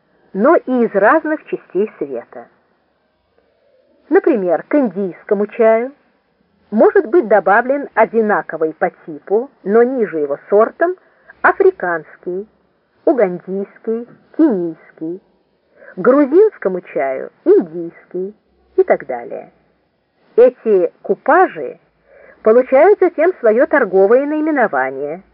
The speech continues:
либо основного чая, входящего в состав, но с приданием номера, или же совершенно особое. Таких наименований может быть несколько тысяч.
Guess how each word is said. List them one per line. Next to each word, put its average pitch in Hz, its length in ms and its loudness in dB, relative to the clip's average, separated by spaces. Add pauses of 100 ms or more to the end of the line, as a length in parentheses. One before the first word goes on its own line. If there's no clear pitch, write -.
(420)
либо 226 540 2
основного 175 720 -2
чая, 202 380 2
входящего 202 640 0
в - 100 -20
состав, 208 460 -2 (640)
но 208 340 4 (220)
с - 40 -20
приданием 196 720 0
номера, 185 540 0 (640)
или 330 320 4
же 403 220 2
совершенно 202 720 -2
особое. 131 640 -12 (1080)
Таких 220 440 2
наименований 196 920 0
может 240 320 0
быть 262 180 -6
несколько 196 600 -2
тысяч. - 640 -20